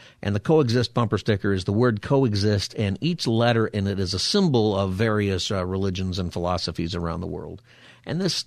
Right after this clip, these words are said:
this started shortly after nine eleven, sometime during the Iraq War, I think. Um, and, you know, the pet peeve of mine, there's a bunch of them with that. One of them is that actually most of those religions, at least in the last, uh,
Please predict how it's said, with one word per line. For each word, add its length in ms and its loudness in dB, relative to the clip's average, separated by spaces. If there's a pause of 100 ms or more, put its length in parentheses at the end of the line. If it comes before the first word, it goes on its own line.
(100)
this 240 0
started 560 2
shortly 420 2
after 600 2
nine 320 2
eleven, 380 0
sometime 400 -2
during 260 0
the 80 -2
Iraq 340 -2
War, 300 -2
I 80 -4
think. 300 -6 (480)
Um, 580 0 (460)
and, 600 0
you 120 0
know, 80 2
the 140 2
pet 260 -2
peeve 240 4
of 140 2
mine, 500 2
there's 180 2
a 40 2
bunch 260 2
of 100 0
them 140 -2
with 120 -4
that. 260 -4 (680)
One 260 2
of 80 4
them 180 4
is 240 2
that 360 2
actually 340 0
most 220 4
of 60 -6
those 180 2
religions, 440 2
at 80 0
least 240 2
in 80 2
the 80 2
last, 440 2
uh, 540 4